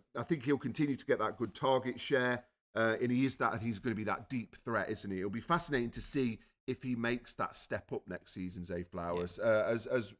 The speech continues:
Speaker 1: uh, second-year wide receivers tend to do.
Speaker 2: So over the rest of the show, then, we did a little bit of speaking about rookie quarterbacks. We had a conversation about some potential trade-away targets, and also how to go about doing a bit of a dynasty roster health check as well.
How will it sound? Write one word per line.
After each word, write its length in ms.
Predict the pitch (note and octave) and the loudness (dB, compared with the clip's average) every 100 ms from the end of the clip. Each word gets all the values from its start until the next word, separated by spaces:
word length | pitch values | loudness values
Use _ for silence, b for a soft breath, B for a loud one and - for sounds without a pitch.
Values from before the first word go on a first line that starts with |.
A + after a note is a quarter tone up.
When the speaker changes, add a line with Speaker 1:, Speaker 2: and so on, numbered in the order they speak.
| - | -2
Speaker 1:
uh, 160 | A#2 A2+ | 0 0
second-year 500 | - C3 C3 A#2+ B2 | -2 -4 -4 0 2
wide 200 | A#2+ A#2+ | 2 2
receivers 400 | A2+ B2+ A#2 - | 0 -4 -4 -10
tend 340 | - B2 B2 | -8 -4 -4
to 140 | - A2+ | -6 -6
do. 300 | A#2+ C#3 E2+ - _ | -4 -6 -10 -16 _
Speaker 2:
So 120 | - | 0
over 120 | G#3 F#3 | 4 4
the 80 | |
rest 200 | A3 A3+ | 4 2
of 60 | - | 2
the 60 | F3+ | 0
show, 240 | - F3+ | 4 4
then, 160 | E3+ D#3+ | 4 2
we 80 | |
did 140 | D#3 D#3 | 2 0
a 40 | |
little 120 | F#3 | -2
bit 80 | F3+ | -4
of 60 | C#3 | -8
speaking 300 | - D#3+ - | -4 -4 -2
about 260 | C#3 C#3 C3 | -2 -2 -4
rookie 260 | C3 G#2+ | -8 -8
quarterbacks. 760 | F2 D3+ D3+ - C3 D3 C3 - | -8 -4 -4 -4 0 0 0 -6
We 80 | B2+ | -2
had 200 | A#2+ A#2 | 0 0
a 200 | A#2 A#2+ | 0 -2
conversation 580 | A#2 C#3 B2 C3+ B2 C3+ | -4 -8 -6 -6 -6 -8
about 300 | A#2+ A#2+ - | -2 -2 -4
some 200 | - A#2+ | -10 -10
potential 440 | - - B2 A2 | -12 -14 -12 -12
trade-away 600 | G#2+ - D3 C3 C3 C#3 | -10 -4 -2 -2 -2 -4
targets, 600 | C3+ D3 C3+ C3 C3+ - - _ _ | -4 -2 -2 -2 -6 -8 -16 _ _
and 160 | A#2+ C#3 | -4 -2
also 460 | D3 - C#3+ C#3+ C3+ | 0 2 4 4 0
how 240 | D3+ E3 | -4 -4
to 100 | D#3+ | -2
go 140 | - | 2
about 260 | C#3+ C#3+ B2+ | 2 2 -4
doing 160 | C#3+ C#3 | -6 -6
a 40 | |
bit 120 | C3+ | -8
of 80 | B2 | -6
a 80 | C3+ | -8
dynasty 400 | C#3+ D3 A#2+ B2+ | -6 -8 -6 -8
roster 300 | B2 - G#2+ | -8 -10 -12
health 320 | F#2 G3+ - | -4 -4 -4
check 180 | - G#2+ | -8 -8
as 120 | F#2+ | -6
well. 320 | A2+ D3+ D3 | 2 4 4